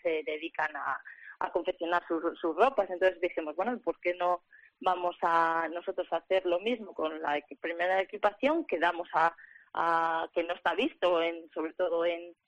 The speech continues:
en ropa deportiva, en equipos, eh, pues vamos a darle ahí una vuelta y vamos a impresionar y salirnos un poco de, de la, de la tradición que veníamos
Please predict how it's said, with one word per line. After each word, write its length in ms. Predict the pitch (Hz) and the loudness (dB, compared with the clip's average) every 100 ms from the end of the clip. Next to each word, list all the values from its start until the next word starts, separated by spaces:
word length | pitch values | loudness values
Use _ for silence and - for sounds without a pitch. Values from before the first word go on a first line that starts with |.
| _ - | _ -14
en 160 | 180 | -6
ropa 240 | 185 180 180 | -4 0 2
deportiva, 800 | 185 185 180 208 208 185 185 185 | 2 -2 -4 -4 0 2 2 -2
en 100 | 185 | -6
equipos, 500 | 180 226 - 302 349 _ | -6 -10 0 -2 -2 _
eh, 600 | 196 180 170 165 160 156 - | -2 0 0 2 2 0 -4
pues 140 | 160 | -10
vamos 280 | 165 165 165 | -8 -10 -4
a 120 | 175 | 0
darle 280 | 160 160 160 | 2 0 0
ahí 220 | 156 156 165 | -4 -8 -6
una 240 | 165 156 | -2 -2
vuelta 440 | 156 170 - 220 - - - _ | 0 -2 2 0 0 -20 -20 _
y 320 | - 339 170 160 | -2 0 0 2
vamos 280 | 165 160 - | 0 -2 -6
a 80 | 156 | -6
impresionar 640 | 151 151 - - 160 190 - - | -4 -6 -6 -6 0 -2 -2 -6
y 200 | 175 170 - | -4 -6 -6
salirnos 540 | - 170 185 202 208 | 0 4 4 2 -2
un 100 | 220 | -4
poco 260 | 208 - 233 | -6 0 2
de, 240 | 226 185 - 175 | 2 0 -2 0
de 140 | 170 | 2
la, 340 | 156 151 151 156 | 2 0 0 -4
de 140 | 143 | -2
la 160 | 165 160 | 0 2
tradición 480 | 165 160 165 175 165 | 0 -2 -2 -6 -4
que 80 | 196 | -2
veníamos 420 | 185 202 185 147 | -2 -2 -4 -4